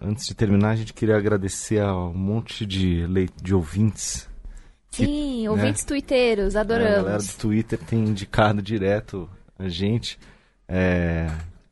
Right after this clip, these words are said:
Speaker 1: especial, uma menção especial aqui a, a Flávia. Ih,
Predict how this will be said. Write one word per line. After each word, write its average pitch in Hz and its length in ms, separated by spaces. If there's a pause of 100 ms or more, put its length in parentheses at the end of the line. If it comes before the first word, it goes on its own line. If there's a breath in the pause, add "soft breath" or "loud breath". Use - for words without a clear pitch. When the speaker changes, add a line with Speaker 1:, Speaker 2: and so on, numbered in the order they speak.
(120)
Speaker 1:
especial, 98 800 (300)
uma 95 260
menção 95 360
especial 98 340
aqui 101 160
a, 90 180
a 87 200
Flávia. 95 760
Ih, 110 200